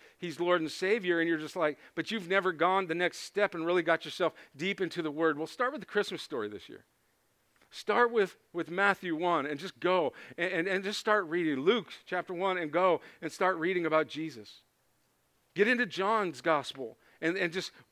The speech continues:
listen to and read, uh, uh, all about him and the counsel that he gives so many people. Listen, he is indeed a wonderful counselor. His plans are always perfect.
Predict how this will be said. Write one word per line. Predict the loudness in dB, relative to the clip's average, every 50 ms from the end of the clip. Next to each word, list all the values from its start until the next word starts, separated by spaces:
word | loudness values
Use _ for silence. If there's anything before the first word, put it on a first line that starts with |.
| -20 -14 -8
listen | -4 2 4 4 4 4 0 -2 -2 -2 -2
to | -2 -2 -2 0 0 0
and | -2 -2
read, | -2 -2 -2 0 0 0 -2 -2 -4 -4 -8 -12 -18 -18 -10 -6
uh, |
uh, | -6 -4 -2 -4 -4 -6 -8 _
all | 0 4 6 6 6 6
about | 6 6 6 4 4
him | 4 2 2 2 2
and | 0 0 -2 -2 -4 -4
the | -4 -4
counsel | -4 -2 -2 -2 -2 -2 -4 -6 -4 -2
that | -2 -2 -2
he | -4
gives | -2 -2 -2 -2 -2 -4
so | -4 -2 -2 -2
many | -2 -2 -4 -4
people. | -6 -6 -8 -10 -8 -6 -6 -6 -6 -8 -10 _ _ _ _ _ _ _ _ _ _ _ _ _ _ _ _ -2
Listen, | -2 0 0 -4 -4
he | -4 -4 -2 2 4 4
is | 4 4 2
indeed | -4 -6 -6 -6 -6 -4 -2 0
a | 0
wonderful | 0 0 0 -2 -2 -6 -10
counselor. | -8 -8 -6 -6 -6 -8 -10 -10 -10 -10 -10 -14 _ _ _ _ _ _ _ _
His | -8 -8 -6
plans | -6 -4 -2 -2 0 -2 -2
are | 0 2
always | 2 2 4 2 0 0 -2 -8
perfect. | -6 -4 -4 -4 -4 -6 -12 -14 -14 _